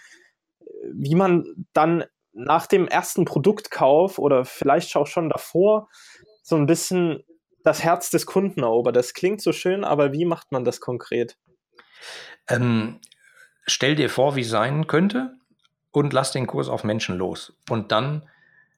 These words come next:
Speaker 2: hör dir, hol dir Feedback ein. Das ist extrem wichtig, diese Feedback-Schleife hinten drin. Also auf meinen Kursen und wenn ich Leuten dazu rate, sage ich,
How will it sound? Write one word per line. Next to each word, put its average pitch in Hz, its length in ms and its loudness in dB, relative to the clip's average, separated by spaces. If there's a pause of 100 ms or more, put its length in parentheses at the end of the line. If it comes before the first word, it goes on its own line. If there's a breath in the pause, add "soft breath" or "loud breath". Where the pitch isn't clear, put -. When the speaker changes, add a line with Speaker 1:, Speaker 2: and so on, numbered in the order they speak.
(100)
Speaker 2:
hör 127 160 2
dir, 127 180 -2
hol 139 120 2
dir 127 100 2
Feedback 120 360 -6
ein. 87 400 -6
Das 117 160 0
ist 127 80 -2
extrem 110 400 -4
wichtig, 104 260 -6
diese 101 180 -2
Feedback-Schleife 92 760 -4
hinten 95 260 -6
drin. 87 320 -8
Also 101 380 -6
auf 95 160 -10
meinen 117 280 -4
Kursen 131 480 -4
und 113 220 -8
wenn 107 80 -4
ich 98 80 -8
Leuten 110 240 -2
dazu 107 200 -6
rate, 101 340 -2
sage 104 280 -2
ich, 107 140 -10